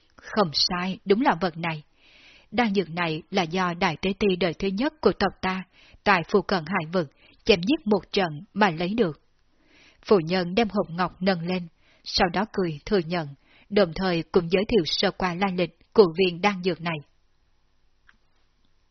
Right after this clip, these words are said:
Trong lòng Hàng Lập tuy cảm thấy kỳ quái, nhưng vẫn bất động thanh sắc, lặng lặng nghe tiếp. Đúng lúc này,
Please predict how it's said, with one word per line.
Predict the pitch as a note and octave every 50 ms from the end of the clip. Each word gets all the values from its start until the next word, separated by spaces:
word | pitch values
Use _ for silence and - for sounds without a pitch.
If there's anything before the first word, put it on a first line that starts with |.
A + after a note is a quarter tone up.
| _ _ _ _ _ _ _ _ _ _ _
Trong | - A3+ G3 F3+
lòng | F3 F3+ E3+ D#3+ D#3 D#3
Hàng | E3+ G3+ F3+ D#3+ D#3+
Lập | F3 F3 D3+ - _ _ _ - -
tuy | - G3+ G3+ F#3+ F3+ E3+
cảm | - - G3 D#3+
thấy | D3 - C4
kỳ | - - G3+ D#3+ C#3 -
quái, | - F3+ F3+ F3+ A3 C#4+ - _ _ _ _ _ _
nhưng | - G3 G#3+ G3+ F3+ E3+
vẫn | E3+ G#3 F#3 - F3
bất | C4+ C#4+ -
động | G3+ G3 D#3+ C3+
thanh | - G3+ F#3+ D#3
sắc, | - - C4 C#4+ D#4 _ _ _ _
lặng | - G3+ A3 F#3 D#3+ D#3+
lặng | F#3+ F#3+ D#3+ D3 D#3+
nghe | F3+ E3+
tiếp. | D#3 - A3+ C4 D4 - _ _ _ _ _ _ _ _ _ _ _ _ _
Đúng | - G#3 G3+ F3+
lúc | G#3+ D4 D#4+ -
này, | G3+ F#3 E3 D3+ C#3